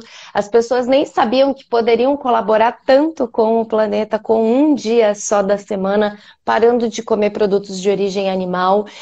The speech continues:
E quando elas entendem o impacto disso, é, é uma coisa que ela vai aumentando, ela se torna uma rede.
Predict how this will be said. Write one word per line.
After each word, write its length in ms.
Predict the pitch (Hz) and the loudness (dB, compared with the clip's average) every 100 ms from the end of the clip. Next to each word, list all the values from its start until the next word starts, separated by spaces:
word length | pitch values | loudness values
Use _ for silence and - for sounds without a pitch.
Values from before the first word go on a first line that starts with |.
| - - | -8 -4
E 80 | |
quando 260 | 226 285 285 | 0 2 4
elas 300 | 294 277 233 | 4 2 2
entendem 680 | 269 254 269 269 285 247 233 | 0 2 2 2 4 2 0
o 100 | 220 | 0
impacto 720 | 220 - 196 254 - - 196 | -2 -2 -2 -4 -12 -8 -6
disso, 560 | 180 233 254 - 202 180 - - - | -2 -2 -4 -6 -12 -12 -16 -20 -4
é, 560 | - 208 208 208 202 208 | 2 6 6 6 4 4
é 60 | |
uma 160 | 220 226 | 2 2
coisa 260 | 233 226 | 0 0
que 120 | 247 240 | -2 -2
ela 160 | 233 | -2
vai 180 | 220 226 | 0 2
aumentando, 540 | 233 240 262 226 190 | 2 -2 -4 -2 -2
ela 160 | 196 202 | 0 -2
se 160 | 202 220 | -4 -6
torna 360 | - 208 214 | -2 -2 -2
uma 200 | 226 220 | -2 0
rede. 560 | 247 226 180 165 160 | 0 2 2 0 -2